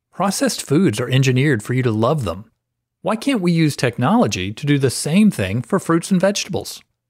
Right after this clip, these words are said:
To find more stories about the fascinating research underway at U F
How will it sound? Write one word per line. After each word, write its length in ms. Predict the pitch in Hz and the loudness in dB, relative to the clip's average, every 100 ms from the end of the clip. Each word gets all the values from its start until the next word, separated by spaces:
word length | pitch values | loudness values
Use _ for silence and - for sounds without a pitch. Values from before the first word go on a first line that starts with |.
| _ _ _ _ _ _ _ _ _ _ _ _ _ _ _ _ _ _ _ _ | _ _ _ _ _ _ _ _ _ _ _ _ _ _ _ _ _ _ _ _
To 100 | 117 | -4
find 280 | 139 127 107 | 0 0 2
more 220 | 131 196 | 2 2
stories 440 | - 107 92 104 | 0 -2 0 -2
about 240 | 113 104 104 | 0 -2 -2
the 100 | 113 | -6
fascinating 720 | - 156 180 175 143 117 104 | -4 -2 -2 0 0 0 0
research 460 | 98 92 95 98 | 0 -2 -4 -2
underway 360 | 104 104 98 135 | -2 0 2 0
at 100 | 92 | 0
U 200 | 95 87 | -4 -4
F 280 | 82 131 | -4 -6